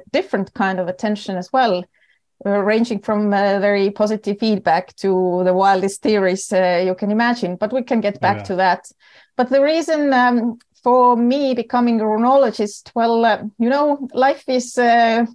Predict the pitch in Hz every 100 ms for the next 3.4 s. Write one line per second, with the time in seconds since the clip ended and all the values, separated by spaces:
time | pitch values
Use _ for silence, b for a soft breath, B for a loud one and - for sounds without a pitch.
0 | - - 240 247 240 247 262 240 240 247
1 | 220 220 208 208 _ b b b - 277
2 | 254 220 208 240 247 240 226 - 233 247
3 | 247 285 302 -